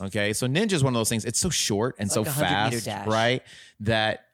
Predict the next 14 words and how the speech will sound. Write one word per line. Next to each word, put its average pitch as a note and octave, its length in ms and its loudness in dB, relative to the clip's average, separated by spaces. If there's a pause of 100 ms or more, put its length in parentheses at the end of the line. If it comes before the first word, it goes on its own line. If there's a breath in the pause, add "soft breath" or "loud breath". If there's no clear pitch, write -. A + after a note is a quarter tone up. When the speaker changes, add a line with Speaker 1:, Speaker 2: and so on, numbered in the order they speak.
Speaker 1:
you're D3 240 -4
not F3+ 240 0
worried, A#2 640 0
like, A#2 160 -2
your C3+ 80 -2
body B2+ 360 0
hurts, G2+ 440 -2
but F#2+ 520 -2
it's A2+ 180 -4
more B2+ 160 0
like, A2+ 300 0
it's A2+ 120 -6
like B2+ 140 -4
flash F#2 400 -2